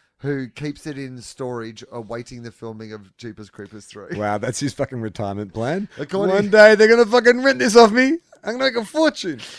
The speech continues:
Speaker 1: And the last line of the plot summary is, "According to director Victor Salva, Jeepers Creepers three will be the most frightening Jeepers Creepers film." <laughs>
Speaker 2: Oh, well,
Speaker 1: But,
Speaker 2: that's, that's,
Speaker 1: well,
Speaker 2: that, that, that's
Speaker 1: there you
Speaker 2: fact.
Speaker 1: go. Oh, hang on. Let's,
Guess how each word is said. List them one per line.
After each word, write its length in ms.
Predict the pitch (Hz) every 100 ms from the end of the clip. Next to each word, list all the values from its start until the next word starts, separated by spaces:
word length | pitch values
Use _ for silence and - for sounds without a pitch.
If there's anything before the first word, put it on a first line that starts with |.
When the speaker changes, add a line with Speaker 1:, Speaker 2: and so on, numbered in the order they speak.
| -
Speaker 1:
And 160 | 165 151
the 80 | 151
last 360 | 156 180 -
line 180 | 160 147
of 60 | 131
the 80 |
plot 240 | 110 127 120
summary 340 | 135 117 117
is, 100 | 120
"According 400 | 135 131 175 185
to 100 | 156
director 380 | 147 131 143 147
Victor 280 | 123 131 135
Salva, 460 | - 170 180 110 117 _ _
Jeepers 340 | - 170 170 156
Creepers 340 | - 156 151
three 240 | - 156 160
will 140 | 160
be 120 | 151
the 80 | 156
most 240 | 156 165 -
frightening 400 | 147 160 165 165
Jeepers 320 | 160 156 156
Creepers 360 | - 185 214 -
film." 320 | 143 117 170
<laughs> 40 | _ _ _ _ _ _ _ _ _ _ _ -
Speaker 2:
Oh, 200 | 147 131
well, 80 | 113
Speaker 1:
But, 60 |
Speaker 2:
that's, 420 | 123 160 - - - _
that's, 260 | - 147 110
Speaker 1:
well, 100 | 95 104
Speaker 2:
that, 220 | 120 117 110
that, 160 | 107 98 _
that's 200 | 98 87
Speaker 1:
there 100 | 123
you 60 |
Speaker 2:
fact. 180 | 87 101
Speaker 1:
go. 60 | 139
Oh, 80 | 151
hang 220 | 170 170
on. 160 | 127 113
Let's, 260 | 151 -